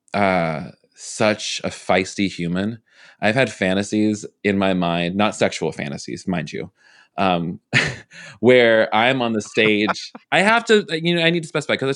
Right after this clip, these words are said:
Speaker 1: talk about sex a lot. <laughs> So gotta
Speaker 2: Yeah, I get it.
Speaker 1: specify 'cause this involves Franklin Graham, and I don't wanna have a sexual fantasy about <laughs> Franklin Graham,
Speaker 2: Oh.
Speaker 1: frankly.
Speaker 2: <laughs>
Speaker 1: Especially 'cause he's got,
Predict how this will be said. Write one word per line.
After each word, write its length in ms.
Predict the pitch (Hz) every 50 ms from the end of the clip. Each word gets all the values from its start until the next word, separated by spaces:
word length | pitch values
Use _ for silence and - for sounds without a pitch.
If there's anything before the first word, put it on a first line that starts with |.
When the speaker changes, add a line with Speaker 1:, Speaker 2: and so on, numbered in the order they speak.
| -
Speaker 1:
talk 100 | 175 180
about 200 | 170 160 135 110
sex 200 | - 123 117 - -
a 40 |
lot. 360 | 95 113 156 175 135 - - _ _
<laughs> 40 | _
So 500 | - - - - 131 139 127 120 120 - _ _ _ _ _ _ _ _ _ -
gotta 140 | - 113 113
Speaker 2:
Yeah, 80 | 123
I 80 | 147 131
get 160 | 156 160 147 135
it. 60 | -
Speaker 1:
specify 160 | 98 95 90 85 87 104 _ _ _ _ _ _ _ -
'cause 120 | - 117 117
this 160 | 123 107 - 123 -
involves 420 | 120 120 117 101 104 101 101 90 -
Franklin 380 | - 90 90 87 - 95 92
Graham, 320 | 104 139 131 120 104 90 87
and 80 | 87
I 40 | 92
don't 140 | 90 110 107
wanna 120 | 110 104 104
have 120 | 107 95
a 40 | 98
sexual 300 | - 120 107 - 110 98
fantasy 280 | 110 110 101 95 104
about 140 | 95 82 104
<laughs> 80 | - -
Franklin 300 | 156 147 131 - 113 107
Graham, 340 | 117 123 120 110 104 101 101 _ - - - -
Speaker 2:
Oh. 80 | 135 127
Speaker 1:
frankly. 600 | - - 123 123 123 120 - 90 85 82 92 95 92
Speaker 2:
<laughs> 1200 | 143 - _ _ - - _ _ - - - _ _ - 160 156 - _ _ - 143 - _ _ _
Speaker 1:
Especially 300 | - - 131 131 - 131 -
'cause 160 | - 110 -
he's 140 | 110 101 -
got, 360 | - 101 98 95 - -